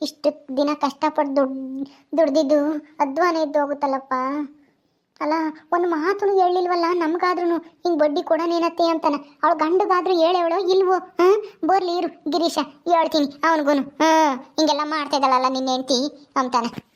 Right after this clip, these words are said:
ದುರಾಸೆಳು ನೇತ್ರಿ. ಹ್ಮ್, ನಮ್ ಸೂಜಿ ಹೆಂಗೋ ಕಷ್ಟಪಟ್ಟು ದುಡ್ದು ಇಪ್ಪತ್ತು ಸಾವಿರ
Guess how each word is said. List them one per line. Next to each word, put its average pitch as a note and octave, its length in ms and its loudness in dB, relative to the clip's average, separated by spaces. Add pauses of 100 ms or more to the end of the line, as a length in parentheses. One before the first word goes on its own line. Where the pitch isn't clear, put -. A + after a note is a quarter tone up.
(640)
ದುರಾಸೆಳು F#4 460 2
ನೇತ್ರಿ. F4+ 340 0
ಹ್ಮ್, E4+ 460 2 (200)
ನಮ್ D4 100 2
ಸೂಜಿ F4 260 2
ಹೆಂಗೋ E4+ 260 2
ಕಷ್ಟಪಟ್ಟು E4 800 0
ದುಡ್ದು F4 280 2 (440)
ಇಪ್ಪತ್ತು G4 360 0
ಸಾವಿರ F4 180 0